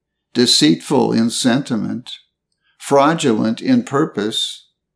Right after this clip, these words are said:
I mean to make my short span of life one gala day. Spirit,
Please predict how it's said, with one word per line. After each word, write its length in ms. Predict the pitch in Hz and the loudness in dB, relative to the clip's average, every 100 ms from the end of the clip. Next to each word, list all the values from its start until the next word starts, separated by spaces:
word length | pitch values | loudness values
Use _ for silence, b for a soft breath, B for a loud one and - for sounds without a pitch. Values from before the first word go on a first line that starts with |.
| _ _ _ _ 113 | _ _ _ _ -2
I 320 | 120 131 143 | 2 2 0
mean 320 | 131 131 131 | 0 0 0
to 160 | 143 123 | 0 2
make 340 | 127 127 123 | 2 2 2
my 300 | 120 123 131 | 0 0 -2
short 480 | 127 - 139 147 - | -4 0 0 0 -4
span 440 | - 135 135 151 | -4 0 0 0
of 200 | 135 117 | -2 -2
life 580 | 123 120 131 127 - - - | -4 -4 -4 -10 -14 -20 -14
one 640 | 98 113 131 147 151 143 | -2 0 2 0 -4 -6
gala 500 | 135 123 127 131 131 | -2 0 0 -4 -6
day. 600 | 123 104 - 113 113 113 _ _ _ _ _ _ _ _ _ _ _ _ _ _ _ _ _ _ _ _ _ _ _ _ _ _ _ _ _ _ _ _ _ | -4 -4 -4 -8 -10 -14 _ _ _ _ _ _ _ _ _ _ _ _ _ _ _ _ _ _ _ _ _ _ _ _ _ _ _ _ _ _ _ _ _
Spirit, 800 | - - - 165 131 92 - | -6 -4 2 2 4 0 -6